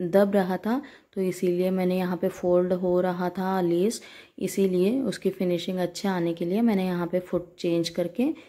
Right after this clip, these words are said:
सिंगल फुट लगाते हुए लेस को फिनिश किया है। यहाँ पे कॉर्नर में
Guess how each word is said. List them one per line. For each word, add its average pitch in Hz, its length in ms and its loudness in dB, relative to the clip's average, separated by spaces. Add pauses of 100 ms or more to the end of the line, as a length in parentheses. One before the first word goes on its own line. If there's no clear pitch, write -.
(120)
सिंगल 180 300 2
फुट 175 180 -2
लगाते 165 360 0
हुए 170 300 0
लेस 175 340 0
को 214 260 -4
फिनिश 175 360 -4
किया 160 280 -2
है। 165 280 -6 (4000)
यहाँ 190 320 0
पे 226 80 2
कॉर्नर 208 480 4
में 233 240 2